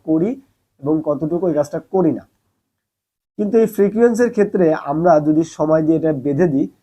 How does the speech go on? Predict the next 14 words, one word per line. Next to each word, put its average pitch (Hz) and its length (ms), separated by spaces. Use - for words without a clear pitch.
তাহলে 170 300
এর 170 160
শুরুটা 180 480
হয় 170 280
ইৎসুমো 170 440
থেকে, 90 260
ইৎসুমো 196 360
থেকে 214 200
এবং 170 280
শেষ 185 400
হয় 214 240
জেনজেন 131 500
থেকে। 95 240
কিভাবে? 202 460